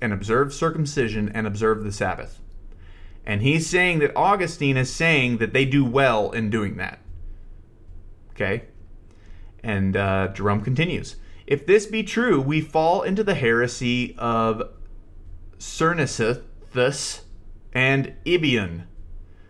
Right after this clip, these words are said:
who, this is just two, uh, other people that, that started their own sects of, uh,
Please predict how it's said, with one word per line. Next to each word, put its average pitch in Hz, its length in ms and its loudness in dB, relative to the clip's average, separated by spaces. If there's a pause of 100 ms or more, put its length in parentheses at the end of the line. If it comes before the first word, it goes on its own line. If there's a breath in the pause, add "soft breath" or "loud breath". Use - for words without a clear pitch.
(480 soft breath)
who, 175 540 4 (960)
this 123 300 -4
is 120 120 -2
just 117 220 -2
two, 127 540 2
uh, 110 420 4
other 120 200 0
people 110 340 0
that, 98 220 -2 (180)
that 107 180 -2
started 110 320 -2
their 104 160 2
own 98 160 0
sects - 580 -6
of, 95 440 -4
uh, 90 480 -2